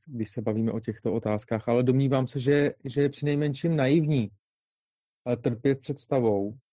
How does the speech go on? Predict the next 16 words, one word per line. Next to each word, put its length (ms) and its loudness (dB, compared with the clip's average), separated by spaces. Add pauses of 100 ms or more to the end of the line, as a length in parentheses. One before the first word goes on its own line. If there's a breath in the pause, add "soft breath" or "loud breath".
(1200)
že, 160 -2
eh, 1040 0
jsme 240 0
v 40 4
nějaké 380 2
válce 400 2
a 40 0
celý 240 0
svět 200 -2
je 60 4
ve 80 4
válce, 360 2
pokud 340 -6
my 120 -2
sami 300 -2
třeba 400 0